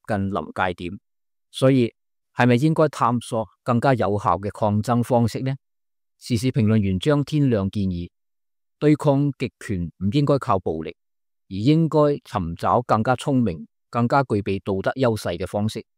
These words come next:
佢認為分散式抗爭風險更低，代價更少，民眾可以喺全城張貼真相同施暴者嘅資訊，令到警方無從落手。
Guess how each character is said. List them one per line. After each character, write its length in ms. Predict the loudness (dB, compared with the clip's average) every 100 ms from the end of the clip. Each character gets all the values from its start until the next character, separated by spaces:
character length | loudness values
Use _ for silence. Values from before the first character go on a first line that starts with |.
| _ _ _ _ _
佢 100 | 0
認 180 | 4 4
為 120 | 2
分 220 | 0 0 2
散 200 | 0 -2
式 100 | -4
抗 260 | -2 0 0
爭 260 | 0 0 -2
風 260 | 0 0
險 160 | 2 0
更 260 | 0 -2
低， 280 | -2 -2 -4 -10 _ _
代 100 | -4
價 260 | -2 0 -2
更 180 | -2 -4
少， 300 | -4 -8 -10 _ _ _ _ _ _
民 180 | 0 2
眾 240 | 4 4
可 140 | 4 2
以 100 | 2
喺 180 | 2 0
全 240 | -2 -2
城 260 | -2 -2 -2
張 260 | 2 2 2
貼 120 | -2
真 180 | 0 0
相 380 | 0 0 -2 -4 -8
同 240 | -6 -2 -2
施 200 | -2 0
暴 160 | 0
者 120 | 0 -2
嘅 120 | -4
資 220 | -2 -4
訊， 200 | -4 -8 -12 _ _ _ _ _ _
令 200 | 4 4
到 80 |
警 240 | 4 2 2
方 300 | 4 4 4
無 180 | 0 -2
從 200 | -4 -2
落 120 | -2
手。 320 | -2 -4 -6